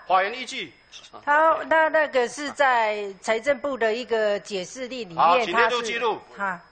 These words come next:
Speaker 1: 把那个
Speaker 2: 那可以。
Speaker 1: 八十九年以后可以降税的
Speaker 2: 嗯。
Speaker 1: 维持原案。
Speaker 2: 呃，没有针对八九以前以后的，是一样的。
Speaker 1: 八十九年之前，
Speaker 2: 嗯。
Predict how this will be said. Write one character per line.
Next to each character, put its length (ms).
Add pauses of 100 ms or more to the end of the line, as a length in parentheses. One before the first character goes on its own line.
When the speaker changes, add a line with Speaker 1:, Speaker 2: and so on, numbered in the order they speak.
(180)
Speaker 1:
把 220
那 140
个 240
Speaker 2:
那 0
可 60
以。 40
Speaker 1:
八 160
十 140
九 180
年 160
以 200
后 260 (520)
可 200
以 180 (580)
降 300
税 220
的 160 (260)
Speaker 2:
嗯。 140
Speaker 1:
维 100
持 60
原 0
案。 0
Speaker 2:
呃， 0
没 100
有 180
针 320
对 200
八 240
九 260
以 180
前 240 (140)
以 100
后 220
的， 220
是 200
一 260
样 140
的。 120
Speaker 1:
八 180
十 180
九 280
年 200
之 220
前， 300
Speaker 2:
嗯。 80